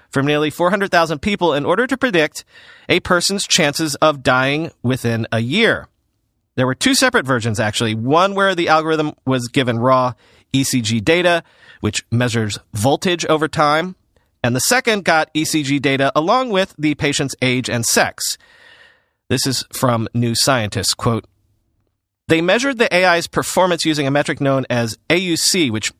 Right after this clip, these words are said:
measures how well a model distinguishes between two groups of people, in this case, patients who died within a year and those who survived.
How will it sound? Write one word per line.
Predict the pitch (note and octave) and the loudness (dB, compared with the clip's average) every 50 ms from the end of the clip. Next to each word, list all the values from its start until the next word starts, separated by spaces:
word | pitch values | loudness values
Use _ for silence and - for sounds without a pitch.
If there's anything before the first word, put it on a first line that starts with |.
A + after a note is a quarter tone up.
| _ - | _ 0
measures | B2+ C#3+ D3+ C#3+ D3+ C3+ - | 0 0 2 0 -2 -2 0
how | E3 E3 D#3+ | 0 0 2
well | D3+ D3+ C#3+ C#3+ C3+ - | 2 2 2 0 0 0
a | C3 A#2+ | -2 0
model | C3 B2+ C3 C3 B2 | 0 0 2 0 0
distinguishes | G#2+ B2 A#2+ - - F#3+ F#3+ F#3+ F3+ - F#3 F3 - | -2 -2 -2 -2 0 0 0 0 -2 -2 -2 -2 -2
between | E3 D#3 - F3 D#3+ D3+ C#3+ | -4 -4 -2 0 0 0 -2
two | - - - G3+ G3 | -2 -4 -4 -2 0
groups | D3+ D3+ D3+ - - | 0 -2 0 0 -4
of | C#3 - | -4 -2
people, | - G3+ G#3 - B2 F#2+ - - - - - - - - - | -2 -2 0 0 -2 -2 -4 -8 -18 -20 -20 -20 -12 -6 -2
in | B2 B2 | 0 0
this | D3 E3 - | 0 0 0
case, | - - D3 C#3+ - - | -2 -2 -2 -2 -2 -4
patients | - - C3 B2 B2 - D3+ C3 A#2+ - - | -4 -2 -2 -2 0 -2 -2 -2 -2 -4 -4
who | - C3 B2+ A#2+ A2+ G#2 | -2 0 0 0 -2 -2
died | G2 A#2 G#2 A2 B2+ C#3 C3+ B2+ | 0 0 2 2 2 2 0 -2
within | B2 - C3+ A#2 | -2 -2 -2 -2
a | A2+ | -2
year | G#2+ A2+ C3+ D3 E3 F3 | 0 0 0 2 2 2
and | D#3 C3+ C3 B2+ | 0 0 0 0
those | C3 C3+ - | -2 -2 -2
who | - D3 | -2 -2
survived. | - - D#3 D3 F3 G3+ A3 G3 D3 G2+ - | 0 0 2 2 4 4 4 4 2 0 -4